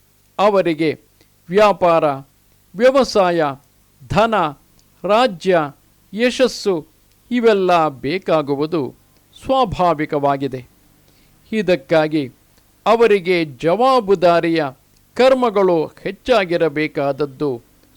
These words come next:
ಸ್ವಾಭಾವಿಕವಾಗಿದೆ. ಹೀಗೆ ಧರ್ಮದ ಹಿನ್ನೆಲೆಯಲ್ಲಿ ರಚಿಸಿಕೊಂಡಿದ್ದ ಆರ್ಯರ ಸಮಾಜಕ್ಕೆ ಮುಸಲ್ಮಾನರ ದಾಳಿಯಿಂದ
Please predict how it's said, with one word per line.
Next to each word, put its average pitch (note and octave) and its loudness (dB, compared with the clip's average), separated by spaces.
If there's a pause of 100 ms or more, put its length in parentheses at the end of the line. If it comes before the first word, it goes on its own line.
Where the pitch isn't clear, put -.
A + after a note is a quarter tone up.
(100)
ಸ್ವಾಭಾವಿಕವಾಗಿದೆ. D3 -2 (1200)
ಹೀಗೆ C#4 2 (200)
ಧರ್ಮದ A#3+ 0
ಹಿನ್ನೆಲೆಯಲ್ಲಿ F#3 -2
ರಚಿಸಿಕೊಂಡಿದ್ದ E3 -4 (380)
ಆರ್ಯರ F#3 0
ಸಮಾಜಕ್ಕೆ C#3+ -6 (640)
ಮುಸಲ್ಮಾನರ B3+ 2
ದಾಳಿಯಿಂದ D#3 0